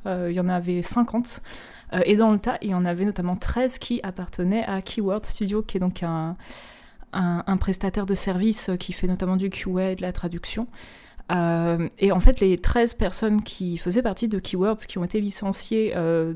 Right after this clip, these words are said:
d'abord de Dragon Age, de la prod de Dragon Age, puis de Keywords, euh, ça faisait partie des seize personnes contre zéro qui avaient voté pour la création d'un syndicat, euh, au sein de Keywords, syndicat qui, qui a été créé.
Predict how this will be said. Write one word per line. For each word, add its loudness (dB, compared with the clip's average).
d'abord 4
de 2
Dragon 0
Age, -2
de -6
la -2
prod 8
de 6
Dragon 0
Age, -2
puis -4
de -2
Keywords, -2
euh, -2
ça -2
faisait -2
partie -2
des 2
seize -2
personnes -4
contre -2
zéro 2
qui -4
avaient 2
voté -2
pour -2
la -2
création -6
d'un -4
syndicat, -4
euh, 0
au 4
sein 0
de 0
Keywords, -2
syndicat -2
qui, -10
qui -4
a 0
été -2
créé. -2